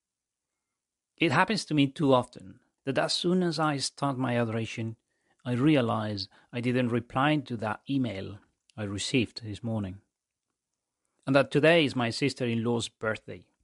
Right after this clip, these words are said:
and I haven't texted her yet. And that I promised this guy to send him the title of a book to read, and I haven't done it. And that I need to prepare my homily for tomorrow, and that the battery of my phone is rubbish,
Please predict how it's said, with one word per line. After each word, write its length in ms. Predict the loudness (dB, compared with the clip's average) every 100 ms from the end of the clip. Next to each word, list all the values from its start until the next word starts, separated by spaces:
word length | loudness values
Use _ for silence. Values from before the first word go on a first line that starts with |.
| _
and 120 | -6
I 60 | -4
haven't 420 | 0 0 0 -4
texted 500 | -8 -8 -8 -8 -10 -6
her 200 | -4 -2
yet. 380 | -4 -6 -8 -14 _ _ _ _ _ _ _ _ _ _ _ _ _ _ _ _ _ _
And 80 | 0
that 140 | 0
I 80 | 0
promised 680 | -2 4 4 4 -2 -6 -12 -14
this 180 | -6 -6
guy 260 | -2 -2 -2
to 100 | -4
send 240 | -2 -2
him 140 | -2 -2
the 100 | -2
title 380 | 0 0 -2
of 80 | -4
a 40 | -4
book 360 | -2 -4 -4
to 80 | -8
read, 400 | -2 2 2 0
and 180 | -2 -2
I 140 | -2
haven't 400 | -4 -2 -2 0
done 200 | 0 0
it. 280 | -2 -8 -20 _ _ _ _ _ _ _ _ _ _ _ _ -2
And 100 | 2
that 140 | 4
I 180 | 4 4
need 400 | 4 6 6 4
to 80 | -4
prepare 460 | -6 -4 2 4
my 180 | 4 0
homily 320 | -2 -2 -2
for 160 | -2 -4
tomorrow, 640 | -4 0 2 4 2 0 -8 _ _ _ _
and 120 | -2
that 200 | -2 -2
the 80 | -6
battery 400 | -2 -2 0 0
of 100 | 0
my 160 | 2 0
phone 540 | -2 0 2 4 2
is 220 | 0 -2
rubbish, 440 | -2 0 0 -2